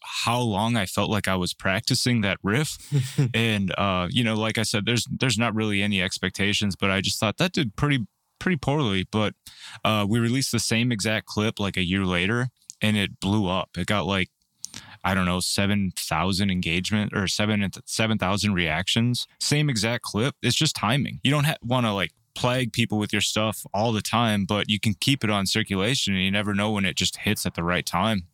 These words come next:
Speaker 1: The same, you know, it's a year old, and it just kinda, like, gave us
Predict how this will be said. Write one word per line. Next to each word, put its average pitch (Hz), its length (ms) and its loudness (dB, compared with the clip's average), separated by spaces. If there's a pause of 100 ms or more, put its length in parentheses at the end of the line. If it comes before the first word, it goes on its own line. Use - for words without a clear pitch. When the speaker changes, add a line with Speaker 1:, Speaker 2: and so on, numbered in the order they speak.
(120)
Speaker 1:
The 92 80 -2
same, 104 500 0 (440)
you 95 60 0
know, 92 140 2
it's - 160 -8
a 98 100 2
year 104 220 2
old, 104 260 0 (200)
and 95 160 2
it 87 120 0
just - 260 -2
kinda, 95 240 2
like, 82 240 -2 (140)
gave 98 200 2
us 95 160 -2